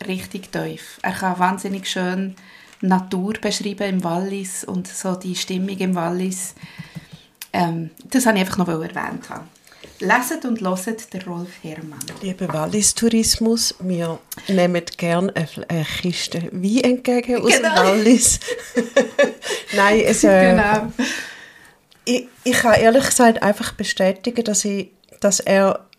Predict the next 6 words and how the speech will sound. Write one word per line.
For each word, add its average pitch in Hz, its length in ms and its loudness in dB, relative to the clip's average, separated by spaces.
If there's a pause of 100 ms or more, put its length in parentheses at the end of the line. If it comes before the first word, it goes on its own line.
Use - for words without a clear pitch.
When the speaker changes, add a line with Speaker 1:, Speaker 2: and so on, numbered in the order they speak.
Speaker 2:
schön 202 720 2 (600)
schreibt. - 680 0
Speaker 1:
Mhm. 208 340 -6 (680)
Speaker 2:
Das 214 340 -4
kenne 196 320 0
ich. 233 120 0